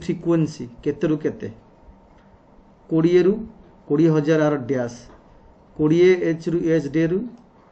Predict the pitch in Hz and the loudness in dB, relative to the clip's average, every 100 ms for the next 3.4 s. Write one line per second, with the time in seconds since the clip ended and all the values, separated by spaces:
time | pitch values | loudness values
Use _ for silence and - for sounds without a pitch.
0 | - - - _ - _ - 156 170 151 | -20 -20 -20 _ -20 _ -2 2 2 2
1 | 131 131 110 - - - - - - - | -2 -6 -8 -14 -20 -20 -20 -20 -20 -20
2 | - - - 220 - - - - - - | -20 -2 4 6 4 -4 -20 -20 -20 -20
3 | _ _ 120 143 | _ _ -6 -4